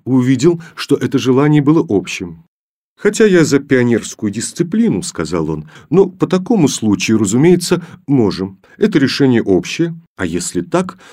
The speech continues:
то мы можем всё». Тогда Коля поманил к себе Фильку и сказал ему: «Если мы можем всё, то выйди отсюда и шепни на ухо барабанщику, что я его сейчас убью».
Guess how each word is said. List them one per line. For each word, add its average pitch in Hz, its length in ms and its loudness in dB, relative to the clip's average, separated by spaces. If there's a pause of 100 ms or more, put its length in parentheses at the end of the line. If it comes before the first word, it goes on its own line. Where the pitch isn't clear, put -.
(120)
то 131 160 4
мы 185 160 4
можем 180 320 4
всё». - 360 -6 (720)
Тогда 98 320 -8
Коля 139 500 0 (280)
поманил 113 400 -2
к - 80 -12
себе 107 240 -4
Фильку 139 500 -8 (220)
и - 60 -12
сказал 104 500 -6
ему: 78 340 -12 (640)
«Если - 380 -6
мы 104 140 -2
можем 101 340 -2
всё, - 380 -6 (460)
то - 220 -4 (100)
выйди 127 460 -8
отсюда 104 560 -10 (320)
и 131 100 -6
шепни 156 440 0
на 156 240 2
ухо 127 280 0
барабанщику, 127 840 -4
что 190 260 0
я 202 240 2
его 131 200 2
сейчас - 720 -6
убью». 143 760 0